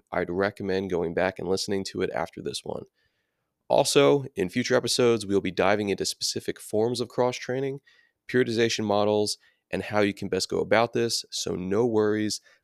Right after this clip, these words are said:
a lot of great content to come.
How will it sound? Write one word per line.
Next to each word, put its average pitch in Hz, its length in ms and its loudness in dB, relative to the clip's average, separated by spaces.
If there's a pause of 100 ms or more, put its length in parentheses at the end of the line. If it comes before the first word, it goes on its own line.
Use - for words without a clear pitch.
(120)
a 90 80 -6
lot 92 460 0
of 95 140 -10
great 95 360 0
content 90 800 -6 (200)
to - 100 -12
come. - 480 -10